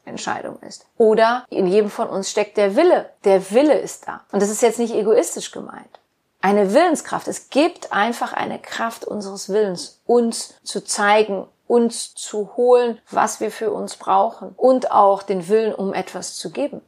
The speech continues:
Und so wie du deine Willenskraft nutzt, erkennst du, wie dein Glauben ist. Und dich von einer göttlichen Macht leiten zu lassen. Ja, dieses, ich unterwerfe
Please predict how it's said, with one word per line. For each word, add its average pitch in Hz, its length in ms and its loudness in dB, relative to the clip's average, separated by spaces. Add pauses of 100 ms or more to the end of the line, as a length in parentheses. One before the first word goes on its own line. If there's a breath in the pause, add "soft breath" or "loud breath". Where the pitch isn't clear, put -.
Und 220 320 -2
so 277 340 2
wie 240 140 -2
du 254 380 -2 (160)
deine 180 440 2
Willenskraft 190 680 0
nutzt, - 640 -6
erkennst 202 760 -2
du, 254 280 -2
wie 190 140 0
dein 202 220 2
Glauben 240 480 2
ist. - 500 -20
Und 208 140 0
dich 311 160 4
von 302 120 0
einer 233 200 -2
göttlichen 294 600 -2
Macht 208 420 -6
leiten 190 540 2
zu - 140 -8
lassen. - 360 -8 (180)
Ja, 214 200 2
dieses, 196 580 0
ich - 340 -2
unterwerfe 208 1000 2